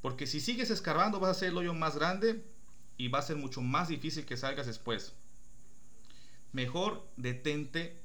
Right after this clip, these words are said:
y piensa claramente cómo quieres estar. ¿Cómo quieres estar? ¿A dónde quieres ir? ¿Cómo quieres mejorar? Cambia tus pensamientos. Trata de ver la manera de salir.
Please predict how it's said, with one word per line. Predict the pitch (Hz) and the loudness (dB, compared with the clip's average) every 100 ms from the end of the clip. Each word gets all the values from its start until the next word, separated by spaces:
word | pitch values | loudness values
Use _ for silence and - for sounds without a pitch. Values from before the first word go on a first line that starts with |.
| - - - | -6 -6 -4
y | 131 127 | -4 -2
piensa | 165 175 175 160 - | 0 0 2 0 2
claramente | 151 156 147 139 139 131 147 170 - - - - - - - - - - - - - | 2 2 2 2 0 -2 -2 -2 -6 -6 -6 -6 -6 -6 -6 -6 -6 -6 -8 -6 -4
cómo | 170 190 190 | -2 -2 0
quieres | 185 180 151 | 0 2 -2
estar. | - 131 104 - - - - - - - - - - - - - - - - - | 0 0 0 -2 -6 -6 -6 -6 -6 -6 -6 -6 -6 -6 -6 -6 -6 -6 -6 -6
¿Cómo | - 202 190 | -2 0 0
quieres | - 196 196 | 0 0 0
estar? | 151 160 135 - | 0 4 4 2
¿A | 123 131 | 0 0
dónde | 185 175 - | 0 0 0
quieres | 160 151 - | 0 0 0
ir? | 120 110 - | -2 -4 -4
¿Cómo | 175 180 175 | -4 -2 -2
quieres | 175 175 | 0 0
mejorar? | 151 127 123 123 151 - - - - | 0 -2 2 4 4 4 -2 -2 0
Cambia | 165 185 180 180 - | 2 2 2 0 0
tus | 143 | -2
pensamientos. | - 135 127 127 120 151 170 - 117 | 0 0 0 0 0 2 0 0 -2
Trata | 143 165 185 | 0 -2 0
de | 160 | 0
ver | 175 | 0
la | 175 | 0
manera | 165 143 151 202 196 | 0 0 2 2 4
de | 156 | 2
salir. | 127 120 131 107 | 2 2 2 2